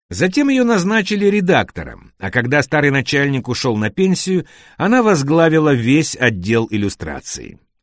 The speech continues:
Хотя его трудно было назвать крупным подразделением, несмотря на то, что десять лет назад к нему присоединили отдел рекламы,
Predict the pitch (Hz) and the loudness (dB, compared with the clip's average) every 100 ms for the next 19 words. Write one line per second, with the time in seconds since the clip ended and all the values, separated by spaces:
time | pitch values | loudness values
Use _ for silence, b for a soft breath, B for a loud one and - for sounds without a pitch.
0 | _ _ 120 139 120 120 139 139 95 90 | _ _ -4 -2 -2 -2 0 -2 -2 -4
1 | 95 95 95 101 117 - 98 98 90 82 | -4 -4 -4 -4 -4 -4 -8 -6 -6 -6
2 | 87 98 92 151 131 73 60 - b b | -6 -6 -4 -2 -2 -2 -12 -20 b b
3 | - 156 170 214 233 226 208 240 233 - | -6 -4 -2 -2 0 0 -2 0 -2 0
4 | 170 156 175 143 - 143 - 120 101 147 | -2 0 -2 -2 0 0 2 -2 0 -2
5 | 170 160 131 135 127 110 - 98 95 117 | -2 -2 0 0 -2 -2 -2 -2 -2 0
6 | 135 139 - 104 82 101 90 95 - 214 | 0 0 -2 -6 -4 -2 -2 -2 -2 -2
7 | 214 196 | 0 -2